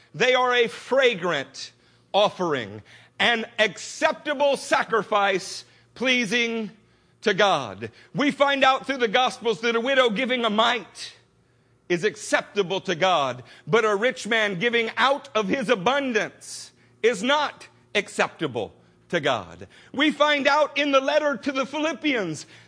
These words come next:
that their offering was both acceptable and pleasing. Let me ask, is your level of physical obedience like Christ?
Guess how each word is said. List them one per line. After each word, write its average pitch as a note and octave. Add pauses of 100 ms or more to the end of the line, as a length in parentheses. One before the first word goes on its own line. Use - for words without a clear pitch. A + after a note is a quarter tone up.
that G#3
their D#4 (100)
offering B3 (220)
was F#3+
both A#3
acceptable D4+ (720)
and C#4 (200)
pleasing. F3+ (720)
Let G3+
me C#4
ask, F3+ (360)
is F#3+
your C4
level B3+
of A3
physical A#3
obedience A3+
like G#3+
Christ? A#3+